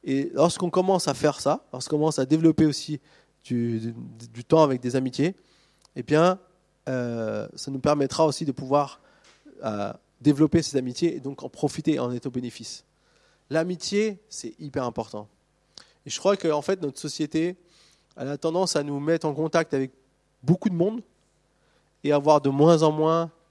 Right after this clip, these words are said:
de vraies amitiés. Parfois, on se rend compte, moi je sais que je n'ai pas beaucoup non plus, et c'est vrai que parfois on se rend compte que on connaît beaucoup de gens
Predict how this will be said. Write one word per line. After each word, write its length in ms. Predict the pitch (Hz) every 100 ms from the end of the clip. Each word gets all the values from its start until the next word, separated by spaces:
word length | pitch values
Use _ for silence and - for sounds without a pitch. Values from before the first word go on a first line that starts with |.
| _ _ _ -
de 80 | 131
vraies 560 | 120 120 123 143 143 - _ _ -
amitiés. 400 | 113 110 - 107 _ _ _ _ _ _ _ _ _ _ _ -
Parfois, 580 | 127 - 165 190 170 -
on 140 | - 120
se 80 |
rend 100 | 143
compte, 260 | 143 214 165
moi 200 | 127 139
je 60 | -
sais 100 | 175
que 120 | 135
je 80 | 123
n'ai 120 | 123
pas 100 | 135
beaucoup 200 | 123 120
non 100 | 117
plus, 200 | 165 247 _ _ _ - _ _ _ -
et 120 | 131
c'est 140 | -
vrai 240 | 147 196 196
que 380 | 156 147 139
parfois 300 | 127 135 190
on 40 | 180
se 80 | 156
rend 100 | 139
compte 220 | 202 -
que 320 | 147 131 120 _ _ _ _ _ _
on 100 | 147
connaît 260 | - 165 160
beaucoup 300 | 143 226 254
de 60 | 185
gens 220 | 208